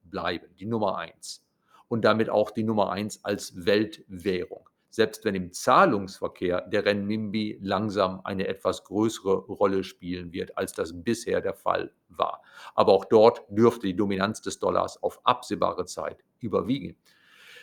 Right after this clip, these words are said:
Die Auswirkungen auf die U-S-Wirtschaft? Nun, wenn einige Notenbanken künftig etwas weniger Dollarreserven halten,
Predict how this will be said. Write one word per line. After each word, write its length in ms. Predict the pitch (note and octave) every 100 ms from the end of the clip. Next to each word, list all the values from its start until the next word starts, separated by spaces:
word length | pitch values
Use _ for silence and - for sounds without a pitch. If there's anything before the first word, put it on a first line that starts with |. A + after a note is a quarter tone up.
| - -
Die 120 | C3
Auswirkungen 520 | E3 F#3 F3+ F3+ E3
auf 160 | D3+ -
die 280 | C#3+ C3+ -
U-S-Wirtschaft? 800 | C#3 B2+ B2+ E3+ - G2 - -
Nun, 420 | C#3+ C#3 E2+ F2 _ _ _ _ -
wenn 300 | B2+ C3+ -
einige 320 | D3+ G3+ E3
Notenbanken 560 | D#3+ F3+ D3+ A#2+ A2 B2
künftig 540 | E3 D#3 - C3+ -
etwas 480 | E3+ - C#3+ C3+ G2+
weniger 420 | C#3+ E3+ C3 A2
Dollarreserven 1040 | G2 C3 C#3 A#2 A2+ G2 G#2+ G#2+ G#2+ G2 -
halten, 540 | C#3 D#3+ - F2